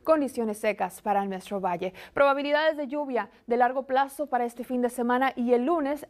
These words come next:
El lunes, mire que por la noche estaremos aumentando hasta un setenta por ciento, eso debido al próximo frente frío que estamos esperando llegar durante el lunes por la noche o el martes por la madrugada. Lo que hay que recordar y mantener mucho en mente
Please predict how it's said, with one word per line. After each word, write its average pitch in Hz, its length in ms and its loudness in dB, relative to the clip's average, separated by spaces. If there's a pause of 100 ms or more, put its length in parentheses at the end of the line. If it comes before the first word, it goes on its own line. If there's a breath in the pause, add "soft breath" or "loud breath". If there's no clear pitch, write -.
El 247 160 2
lunes, 370 320 2
mire 339 180 0
que 349 80 -2
por 277 140 -2
la 254 80 4
noche 254 220 -2
estaremos 254 400 -2
aumentando 247 640 2
hasta 208 220 -4
un 220 100 -4
setenta 247 560 0
por 214 180 -2
ciento, 254 520 2 (240 loud breath)
eso 208 260 2
debido 277 360 4
al 254 100 -2
próximo 220 400 -2
frente 220 260 -2
frío 226 220 0
que 233 80 -10
estamos 208 320 -4
esperando 208 340 2
llegar 208 300 2
durante 202 320 -2
el 196 80 0
lunes 247 240 0
por 240 120 -2
la 285 100 2
noche 285 420 0 (260 loud breath)
o 262 160 6
el 285 140 2
martes 214 400 -4
por 196 140 -2
la 202 100 2
madrugada. 214 540 2 (200 loud breath)
Lo 302 240 2
que 277 80 0
hay 277 140 4
que 330 100 -2
recordar 226 460 0
y 214 40 -4
mantener 233 400 0
mucho 311 460 2
en 247 80 -2
mente 247 380 -4